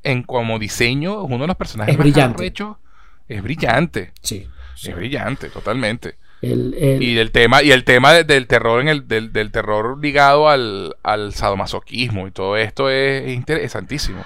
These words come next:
Speaker 2: Hay un, hay una, hay una connotación sexual
Speaker 1: Sí.
Speaker 2: maravillosa en esa
Speaker 1: Sí,
Speaker 2: peli
Speaker 1: sí.
Speaker 2: que
Speaker 1: Sí.
Speaker 2: tú no aprecias hasta que tienes cierta cantidad de años. Y,
Speaker 1: Exacto,
Speaker 2: y el
Speaker 1: y hay
Speaker 2: sexo
Speaker 1: bondage y
Speaker 2: aterra
Speaker 1: vaina.
Speaker 2: también, exacto, ¿no?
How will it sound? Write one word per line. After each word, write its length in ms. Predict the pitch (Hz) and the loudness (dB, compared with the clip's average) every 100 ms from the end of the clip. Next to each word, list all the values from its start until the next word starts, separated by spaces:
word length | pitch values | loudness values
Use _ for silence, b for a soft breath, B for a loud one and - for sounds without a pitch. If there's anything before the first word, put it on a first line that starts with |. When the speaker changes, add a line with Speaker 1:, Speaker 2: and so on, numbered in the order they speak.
| - | -10
Speaker 2:
Hay 320 | - 151 131 170 | -2 0 4 4
un, 360 | 165 190 208 | 4 2 0
hay 300 | 139 147 139 | 0 2 4
una, 480 | 151 165 170 175 160 | 2 4 2 0 -2
hay 240 | 139 139 139 | -2 0 0
una 160 | 139 | 0
connotación 800 | 147 160 151 139 143 - 139 139 | 0 2 2 0 -2 -6 -4 -4
sexual 1120 | 131 - 180 - - - - 151 143 143 143 | -2 -4 -4 -4 -4 -4 -4 -2 0 0 0
Speaker 1:
Sí. 40 | 156 | 0
Speaker 2:
maravillosa 1120 | 160 147 131 120 104 - 147 - - - 131 | 0 0 2 2 2 2 2 2 -6 -8 -10
en 100 | 117 | -10
esa 260 | 117 - 127 | -8 -8 -8
Speaker 1:
Sí, 40 | 135 | -4
Speaker 2:
peli 320 | 117 101 123 | -2 -2 -6
Speaker 1:
sí. 120 | 135 92 b b b b b - | -8 -10 b b b b b -2
Speaker 2:
que 100 | 117 | 2
Speaker 1:
Sí. 40 | |
Speaker 2:
tú 100 | 107 | 4
no 80 | 160 | 6
aprecias 480 | 156 170 160 151 156 | 6 8 6 6 4
hasta 160 | 156 143 | 4 2
que 100 | 139 | 2
tienes 240 | 139 131 - | 2 2 2
cierta 400 | 147 139 135 135 | 4 4 2 -2
cantidad 480 | 139 127 117 107 | -2 -2 -6 -8
de 140 | 110 107 | -8 -10
años. 500 | 98 90 85 - - B B B - | -12 -14 -18 -20 -20 B B B 4
Y, 80 | |
Speaker 1:
Exacto, 320 | 160 175 104 175 | 6 6 6 8
Speaker 2:
y 60 | |
el 40 | 165 | 8
Speaker 1:
y 40 | |
hay 60 | 147 | 8
Speaker 2:
sexo 420 | - 175 151 107 | 8 8 8 8
Speaker 1:
bondage 340 | - 120 190 | 8 8 8
y 80 | 190 | 8
Speaker 2:
aterra 180 | 160 113 | 6 4
Speaker 1:
vaina. 220 | 104 110 | 0 0
Speaker 2:
también, 460 | 113 110 120 107 98 | -2 -2 -4 -6 -8
exacto, 480 | 98 107 92 92 98 | -10 -12 -14 -14 -14
¿no? 220 | 107 | -14